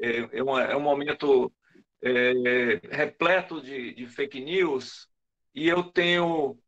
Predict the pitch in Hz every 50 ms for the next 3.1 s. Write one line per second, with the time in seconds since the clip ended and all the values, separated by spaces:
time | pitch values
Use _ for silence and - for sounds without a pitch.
0 | _ _ _ _ _ - - 143 139 139 127 104 - - 135 127 120 120 - 135
1 | 127 127 117 - - - 123 113 - - 151 151 160 160 156 135 120 113 107 _
2 | _ _ - 123 139 139 135 - - - - - 156 160 156 - - 175 180 180
3 | 175